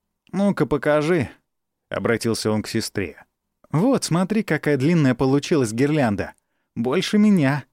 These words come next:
Девочка высоко подняла правую руку — на пальчике которой блестело золотое колечко.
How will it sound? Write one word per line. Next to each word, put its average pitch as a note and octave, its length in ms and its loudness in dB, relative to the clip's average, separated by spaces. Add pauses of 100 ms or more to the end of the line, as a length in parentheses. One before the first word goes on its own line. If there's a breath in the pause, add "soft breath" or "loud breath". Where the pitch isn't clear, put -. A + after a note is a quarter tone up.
(340)
Девочка A2 440 -2
высоко A2+ 400 -2
подняла G#2 420 0
правую G2 440 0
руку — C3 440 -2 (280 soft breath)
на A2 180 -2
пальчике E3+ 400 -4
которой C#3 400 -2
блестело D3 500 0
золотое B2 480 0
колечко. G2+ 720 -4